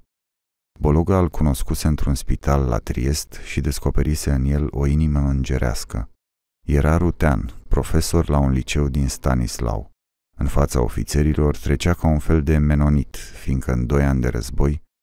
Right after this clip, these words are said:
niciodată nu pusese mâna pe vreo armă, ci mergea în lupte numai cu un băț de trestie și cântând cântece bisericești.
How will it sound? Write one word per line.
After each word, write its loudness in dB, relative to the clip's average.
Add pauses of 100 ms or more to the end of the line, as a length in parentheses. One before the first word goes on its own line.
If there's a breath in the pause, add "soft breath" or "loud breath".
(140)
niciodată 0
nu 0
pusese -4
mâna -2
pe -2
vreo -4
armă, 0 (260)
ci -10
mergea 2
în 2
lupte 0
numai 2
cu -4
un 2
băț 0
de -2
trestie -2
și -6
cântând -2
cântece -2
bisericești. -6